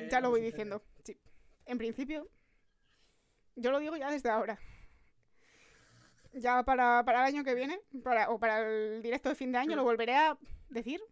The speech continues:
Speaker 1: no qui-, no quiero luego escuchar de que he sido yo el que te he motivado a hacer algo
Speaker 2: No, no,
Speaker 1: así,
Speaker 2: esto no,
Speaker 1: porque,
Speaker 2: pero el del
Speaker 1: porque no,
Speaker 2: dungeon
Speaker 1: ¿eh?
Speaker 2: sí. El del dungeon te
Speaker 1: No,
Speaker 2: lo puedo
Speaker 1: no.
Speaker 2: seguir echando en cara.
Speaker 1: <laughs>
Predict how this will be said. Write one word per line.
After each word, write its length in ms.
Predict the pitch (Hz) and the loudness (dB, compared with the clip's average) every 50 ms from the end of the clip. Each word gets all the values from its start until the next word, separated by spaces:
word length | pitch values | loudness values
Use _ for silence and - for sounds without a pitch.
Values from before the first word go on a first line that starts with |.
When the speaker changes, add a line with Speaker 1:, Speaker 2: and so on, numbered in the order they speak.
| - - - | -20 -20 -14
Speaker 1:
no 260 | 220 196 214 226 226 - | -6 -2 -2 -2 -2 -4
qui-, 180 | - 240 233 220 | -10 -16 -14 -12
no 280 | 190 202 226 233 226 - | -8 -6 -6 -6 -6 -8
quiero 400 | - 202 208 226 294 339 294 202 | -6 -4 -4 -2 -4 -4 -6 -8
luego 360 | 190 175 180 190 202 269 311 | -8 -6 -6 -4 -4 -4 -4
escuchar 440 | - - - 185 180 196 220 226 269 | -6 -6 -10 -6 -2 0 0 0 0
de 120 | 277 226 | -2 -4
que 240 | - 185 170 170 175 | -6 -6 -6 -6 -6
he 60 | 180 | -6
sido 200 | 180 226 214 208 190 | -6 -6 -6 -6 -6
yo 260 | 190 185 202 240 320 | -4 -2 -2 -2 -2
el 80 | 339 - | -2 -2
que 100 | 254 220 | -4 -4
te 80 | 208 | -2
he 40 | 214 | -4
motivado 440 | 214 240 - 330 - 208 214 254 302 | -4 -6 -6 -4 -2 -2 0 2 0
a 40 | 311 | 0
hacer 140 | - 208 - | -2 -4 -4
algo 80 | 294 285 | 0 2
Speaker 2:
No, 120 | 302 302 | 4 4
no, 100 | 294 302 | 4 4
Speaker 1:
así, 80 | 302 294 | 2 0
Speaker 2:
esto 220 | - - 302 302 | 0 2 2 2
no, 160 | 302 285 285 277 | 4 4 2 2
Speaker 1:
porque, 80 | 240 - | 2 2
Speaker 2:
pero 120 | 262 254 262 | 0 0 2
el 60 | 277 | 2
del 140 | 269 262 269 | 0 0 0
Speaker 1:
porque 20 | |
no, 60 | 302 | 0
Speaker 2:
dungeon 200 | 349 370 403 392 | 2 2 2 2
Speaker 1:
¿eh? 20 | - | 0
Speaker 2:
sí. 280 | 247 254 247 240 - - _ - | 0 -2 -4 -6 -8 -12 _ -6
El 120 | 247 247 | -2 0
del 100 | 262 269 | 0 0
dungeon 240 | 254 294 302 302 339 311 | 2 0 0 0 2 2
te 60 | 294 | 2
Speaker 1:
No, 60 | - | 2
Speaker 2:
lo 0 | |
puedo 100 | 240 - | 4 2
Speaker 1:
no. 40 | - 180 | 2 2
Speaker 2:
seguir 180 | - 262 277 | 0 -2 -2
echando 260 | 269 254 - 269 254 | 0 0 0 0 0
en 80 | 240 233 | 0 0
cara. 260 | 226 214 202 208 - _ _ _ _ _ _ - | 0 0 -2 -2 -4 _ _ _ _ _ _ -16
Speaker 1:
<laughs> 240 | 185 180 - - | -14 -14 -14 -18